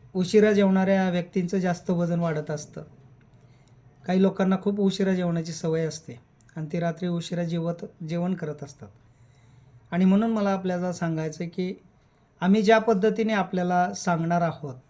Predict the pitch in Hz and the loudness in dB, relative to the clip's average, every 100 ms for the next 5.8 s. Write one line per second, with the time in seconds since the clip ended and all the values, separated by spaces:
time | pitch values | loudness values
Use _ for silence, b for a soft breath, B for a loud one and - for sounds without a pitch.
0 | _ _ _ _ _ _ _ 170 165 185 | _ _ _ _ _ _ _ -2 0 -2
1 | 185 185 175 160 165 170 165 160 151 151 | -2 -2 -2 -2 -6 -6 -6 -6 -6 -8
2 | 143 131 123 b b b b b _ 196 | -10 -12 -14 b b b b b _ -2
3 | 190 240 233 214 190 202 190 185 180 175 | 0 -4 2 4 4 2 2 0 0 0
4 | 175 165 170 170 165 165 170 165 160 180 | -2 -4 -2 -2 -2 -4 -4 -4 -2 -4
5 | 175 180 165 - 180 160 - | -2 -4 -4 -2 0 -2 -6